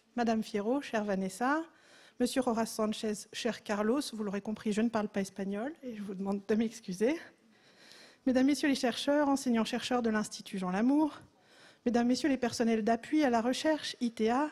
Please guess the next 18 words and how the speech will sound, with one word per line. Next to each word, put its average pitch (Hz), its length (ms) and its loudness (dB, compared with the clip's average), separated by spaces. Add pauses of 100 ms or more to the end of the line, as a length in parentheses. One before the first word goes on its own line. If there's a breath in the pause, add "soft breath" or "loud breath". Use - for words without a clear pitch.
(140)
biats, 254 560 -4 (560 loud breath)
mesdames, 226 220 4
messieurs, 311 440 2
chers - 340 -6
collègues, 262 380 2
chers - 280 -4
partenaires, 254 640 0
chères 226 220 -4
familles, 226 440 0
chers 240 300 0
amis 226 200 2
présents 240 340 0
dans 214 120 2
la 208 140 0
salle 208 260 -2 (100)
ou 226 140 2
à 196 80 0
distance, - 760 -4